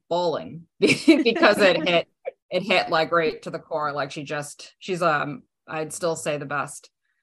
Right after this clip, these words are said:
card reader I've experienced. And, um, and then it was funny because she, she gave me a bunch of herbs and, um, little kind of, you know, gifts for coming over. And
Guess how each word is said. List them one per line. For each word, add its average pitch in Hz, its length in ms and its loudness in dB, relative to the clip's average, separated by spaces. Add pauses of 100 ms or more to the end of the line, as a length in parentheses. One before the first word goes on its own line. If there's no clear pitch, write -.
(160)
card 160 280 2
reader 151 320 -2
I've 143 180 -6
experienced. 151 840 -8 (460)
And, 165 500 2
um, 156 680 4 (360)
and 190 140 -2
then 208 140 2
it 185 80 2
was 185 160 -6
funny 185 320 0
because 170 380 -2
she, 165 640 0
she 190 140 -6
gave 214 180 2
me 233 120 4
a 185 60 4
bunch 170 260 4
of 165 140 -2
herbs 160 500 4
and, 151 360 -6 (600)
um, 151 400 0
little 147 400 -4 (540)
kind 156 220 0
of, 147 240 -4 (500)
you 165 140 -4
know, 147 260 -6
gifts 156 320 -2
for 165 140 -6
coming 160 360 2
over. 160 460 6
And 147 400 -2